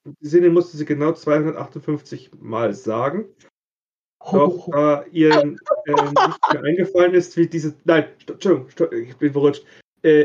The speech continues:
Speaker 1: in dieser Szene musste sie zweihundertfünfundachtzig sagen. Doch da ihr die, äh, nicht mehr eingefallen, diese Zahl nicht mehr eingefallen ist, oder wie diese Zahl auf Deutsch heißt, nicht mehr eingefallen ist,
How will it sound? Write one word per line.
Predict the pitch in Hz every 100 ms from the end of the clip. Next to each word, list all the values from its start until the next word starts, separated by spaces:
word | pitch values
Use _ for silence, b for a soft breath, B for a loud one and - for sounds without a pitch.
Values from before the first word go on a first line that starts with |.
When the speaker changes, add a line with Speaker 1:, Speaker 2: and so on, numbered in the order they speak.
| 147
Speaker 1:
in | 170 160
dieser | 196 180
Szene | 185 175
musste | 170 175 180
sie | 170 175 175 175 b b _
zweihundertfünfundachtzig | - 160 175 175 - 165 160 - 185 - - 160 -
sagen. | 127 131 151 226 b b _ _ 170
Doch | 190 -
da | 196
ihr | 160 160
die, | 160 151 147 120
äh, | 110 139 139
nicht | 151
mehr | 151
eingefallen, | 151 196 147 147
diese | 143 147
Zahl | - 175
nicht | 147
mehr | 156
eingefallen | 175 175 151 139 147
ist, | 185 - _ _ _ _ _ _
oder | 151 147
wie |
diese | 147 143 135
Zahl | 156
auf | 135
Deutsch | 170 170 196
heißt, | 143
nicht | 143
mehr | 139
eingefallen | 127 143 147 170
ist, | 165